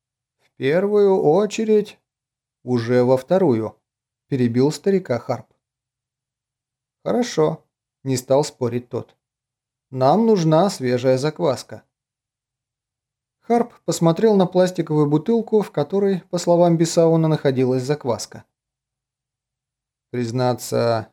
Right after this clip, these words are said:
я еще пока плохо понимаю, что собой представляет эта самая закваска», сказал он. «Вы что, ее едите?» «Закваска является основой всей нашей кухни»,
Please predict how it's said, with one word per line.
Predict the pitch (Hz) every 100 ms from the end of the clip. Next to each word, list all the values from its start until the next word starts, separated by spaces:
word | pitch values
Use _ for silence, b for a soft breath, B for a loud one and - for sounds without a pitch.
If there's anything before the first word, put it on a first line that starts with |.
| -
я | 120 120
еще | 120 -
пока | 117 120 117
плохо | - 170 165
понимаю, | 120 120 120 120 117 113
что | - 170
собой | 165 151 160 160
представляет | 160 - 151 151 160 156
эта | 156 151
самая | - 160 160
закваска», | 156 180 175 123 - 120 110 _ _ _ _ _ _
сказал | - 127 120 107
он. | 110 - _ _ _ _ _ _ _
«Вы | 123 123
что, | 127 - 131 110
ее | 117 120 123 123 123
едите?» | 123 127 151 220 127 113 _ _ _ _ _ _ _ _ _ _ _ _ _ _ _ _ _
«Закваска | 120 120 156 196 226 - 226
является | 214 214 220 214 - 196
основой | 185 208 220 220 208 196 175
всей | - - 180 190
нашей | 180 180 175 165
кухни», | - 208 175 127 110